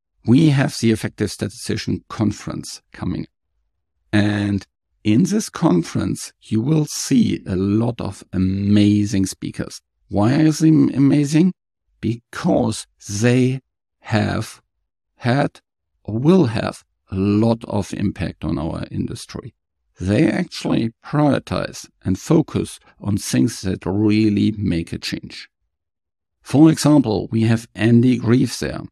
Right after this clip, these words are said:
who is an outstanding presenter, a very, very knowledgeable statistician, and has impacted the industry for over thirty decades. Watch out for that.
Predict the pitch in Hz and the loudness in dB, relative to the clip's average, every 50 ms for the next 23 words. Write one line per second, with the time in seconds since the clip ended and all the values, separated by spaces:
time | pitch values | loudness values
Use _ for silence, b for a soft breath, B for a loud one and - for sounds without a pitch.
0 | _ _ _ _ _ _ _ _ - 120 120 123 - - - 110 110 - - 117 | _ _ _ _ _ _ _ _ -2 0 0 0 0 0 0 0 2 2 0 0
1 | 117 117 - _ _ _ - 117 135 156 151 - - - 127 120 117 117 117 110 | 0 0 -2 _ _ _ 2 4 4 4 4 2 -2 0 2 4 4 4 4 2
2 | - - 110 98 92 107 95 90 85 - 92 92 - - _ _ _ _ _ _ | 0 0 -2 0 0 0 0 0 -2 -4 -6 -8 -8 -10 _ _ _ _ _ _
3 | _ _ _ - 107 110 110 - _ _ _ - 107 101 101 - 120 120 127 151 | _ _ _ -4 -2 -2 -2 -4 _ _ _ -12 -10 -6 -2 0 0 2 2 2
4 | 151 139 123 113 127 123 120 113 113 110 104 101 104 104 104 107 107 104 - 104 | 2 2 2 0 0 0 0 2 2 2 2 2 2 2 0 0 -2 -4 -6 -6
5 | 95 - 101 95 95 92 95 - - - 92 95 - - - - 92 95 - 104 | -4 -4 -4 -4 -2 -4 -4 -6 -6 -6 -8 -8 -8 -10 -8 -6 -6 -4 -4 -4
6 | 98 - _ _ _ _ _ _ _ - 101 98 92 95 92 95 104 120 101 92 | -4 -6 _ _ _ _ _ _ _ -2 -2 0 0 -2 -2 -2 -2 -4 -4 -4
7 | 87 - - _ _ _ _ _ - 123 131 135 - 131 113 101 - - - 98 | -6 -10 -14 _ _ _ _ _ 0 2 2 2 2 0 -4 -4 -4 -4 -4 -2
8 | 98 92 87 90 101 101 95 92 - - - - - 90 87 90 90 - _ _ | 0 0 0 2 2 0 0 -2 -6 -10 -8 -4 -2 0 0 0 -2 -4 _ _
9 | _ _ _ _ - - 104 98 92 90 90 - _ _ _ _ _ - 113 107 | _ _ _ _ -8 -4 -2 0 0 0 -2 -4 _ _ _ _ _ 0 0 2
10 | 92 - 92 95 - - 90 87 - - - - - - - - - - - - | 2 0 -2 -2 -2 -2 -2 -2 -2 -6 -6 -8 -8 -8 -10 -12 -12 -14 -16 -20
11 | - _ _ _ _ _ _ _ _ _ _ _ _ _ _ - 107 110 107 - | -20 _ _ _ _ _ _ _ _ _ _ _ _ _ _ -2 -2 -2 0 -2
12 | - 95 95 - - - 90 - - - | -4 -4 -6 -6 -10 -10 -10 -10 -10 -12